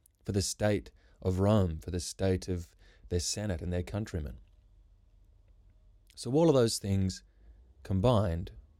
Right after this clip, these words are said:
while I was in Indonesia, I wanted to get a tattoo. And I'd been thinking about this for quite some time and what I would like to get, and it was a bamboo hand tattoo, right? So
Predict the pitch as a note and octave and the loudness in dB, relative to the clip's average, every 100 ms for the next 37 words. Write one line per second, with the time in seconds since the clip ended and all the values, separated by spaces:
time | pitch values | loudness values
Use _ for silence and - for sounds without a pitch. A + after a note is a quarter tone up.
0 | _ - F#2+ F#2+ F#2 F#2 F2+ F#2 - G#2+ | _ 0 2 4 2 0 0 0 0 -2
1 | B2+ F#2+ F2+ F2+ - - - - - G#2 | 0 0 0 -4 -8 -20 -20 -20 -2 2
2 | G#2 G#2 G2 F#2 F#2 - F#2 - F2+ D2 | 4 4 2 -2 -2 -4 -4 -4 -4 -6
3 | - _ _ _ _ _ _ _ _ _ | -14 _ _ _ _ _ _ _ _ _
4 | _ G2+ A#2+ C3+ C#3 F#3+ G#3 F3 B2 F#2 | _ 0 2 2 2 2 4 6 4 4
5 | F#2+ F#2 - F2+ - F2+ F2+ A2 A2 F#2+ | -2 -4 -2 -2 -2 -4 -4 0 2 2
6 | F#2 F2+ F2+ F2 F2+ F#2 F#2+ E2+ E2+ F2+ | 2 0 -2 -2 -4 -4 -2 0 -2 -2
7 | G2 G2 F#2 - A2+ C3 - F#2+ F#2+ F#2+ | -2 -2 -2 -4 -2 -2 -2 -4 -2 -4
8 | F#2 F#2 F2+ E2+ _ _ _ _ - F#2 | -2 0 0 -2 _ _ _ _ -6 0
9 | G#2 G2+ F#2+ F#2+ F#2+ F2+ E2+ - D2+ - | 4 4 4 2 2 0 -2 -4 -6 -6
10 | B1+ A1 - F2+ - - F#2 F2+ | -12 -8 -6 -6 -6 -4 0 0